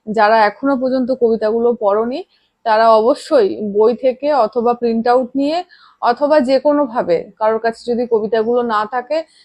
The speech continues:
সে আমাকে WhatsApp-এ পিং করতে পারো। আমি, তোমরা যদি পড়তে চাও, আমি কবিতাগুলো তোমাদের দিয়ে দেব। তো এখানে সাধারণ মেয়ে বলে একটি কবিতা রয়েছে।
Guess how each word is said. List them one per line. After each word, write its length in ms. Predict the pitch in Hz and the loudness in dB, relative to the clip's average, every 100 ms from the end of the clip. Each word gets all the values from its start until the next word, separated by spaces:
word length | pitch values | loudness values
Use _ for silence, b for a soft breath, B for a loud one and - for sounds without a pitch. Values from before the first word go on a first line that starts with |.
| b | b
সে 200 | - 254 | -2 0
আমাকে 280 | 240 247 269 | 0 0 -2
WhatsApp-এ 560 | 247 220 220 247 247 | 2 2 2 -2 -6
পিং 260 | 247 240 233 | -4 -6 -2
করতে 300 | 254 240 254 | -4 -4 -6
পারো। 240 | 254 277 | -4 -4
আমি, 560 | 277 240 240 240 233 - 233 | -2 -4 -6 -6 -10 -10 -6
তোমরা 220 | 220 226 | -2 -2
যদি 160 | 240 233 | -2 0
পড়তে 340 | 247 254 - 269 | 0 0 -2 -2
চাও, 200 | 269 254 | 0 0
আমি 160 | 240 | -2
কবিতাগুলো 480 | 233 202 208 208 233 | -4 -2 -2 -2 -2
তোমাদের 360 | 233 240 254 214 | -4 -6 -4 0
দিয়ে 160 | 208 | 2
দেব। 260 | 190 175 - - B B B _ _ _ _ _ _ _ _ | 2 -2 -6 -14 B B B _ _ _ _ _ _ _ _
তো 80 | 302 | -2
এখানে 400 | 285 339 320 311 | 0 0 2 0
সাধারণ 560 | - 254 226 277 277 | 0 0 2 2 2
মেয়ে 220 | 262 254 247 | 0 -2 2
বলে 240 | 247 262 | 2 2
একটি 180 | 269 269 | -2 -4
কবিতা 280 | 220 202 185 | -2 0 -2
রয়েছে। 340 | 180 180 - | -2 -8 -12